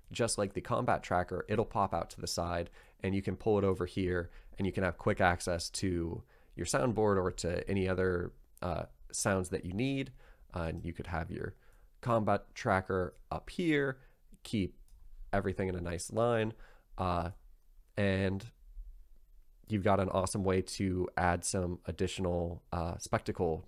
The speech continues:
to your fights. But let's actually go back and take a look at adding sound to a couple other places in this map just so that we get a better feel for how things can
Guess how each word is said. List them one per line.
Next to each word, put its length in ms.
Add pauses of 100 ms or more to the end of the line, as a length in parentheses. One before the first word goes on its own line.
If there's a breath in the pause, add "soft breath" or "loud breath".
(140)
to 80
your 140
fights. 400 (360 soft breath)
But 80
let's 180
actually 280
go 120
back 300
and 80
take 180
a 40
look 240
at 220 (340 soft breath)
adding 240
sound 200
to 80
a 40
couple 400
other 200
places 520
in 100
this 160
map 180
just 180
so 80
that 80
we 80
get 100
a 60
better 220
feel 260
for 140
how 240
things 360
can 300